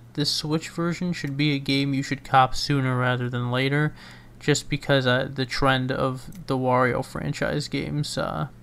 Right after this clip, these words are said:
or the WarioWare franchise, I should say, seems, seems to, you know, you're gonna go to your game stores, you're gonna see it everywhere, but in a couple of years,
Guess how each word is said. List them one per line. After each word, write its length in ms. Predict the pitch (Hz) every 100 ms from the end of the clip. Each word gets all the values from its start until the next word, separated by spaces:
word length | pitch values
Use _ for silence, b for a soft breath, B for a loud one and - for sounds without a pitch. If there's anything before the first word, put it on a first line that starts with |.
| - - - - - -
or 100 | 123
the 140 | 120
WarioWare 840 | 131 131 127 127 123 123 127 123 127
franchise, 480 | - - 147 156 156
I 80 |
should 220 | 151 - 147
say, 220 | 131 143
seems, 340 | - 214 254
seems 420 | - - 240 240 -
to, 200 | 240 190 -
you 100 | 170
know, 220 | 143 151 147
you're 160 | 180
gonna 80 | 190
go 140 | 175
to 160 | 170 160 151
your 180 | 147
game 260 | 139 143 139
stores, 320 | - 147 143
you're 80 | 151
gonna 140 | 147
see 200 | 139 147
it 60 | 135
everywhere, 560 | 123 131 131 135 131 131
but 320 | 127 127 - B B B
in 80 | 175
a 40 | 185
couple 320 | 214 196 196
of 60 |
years, 400 | 185 196 196 -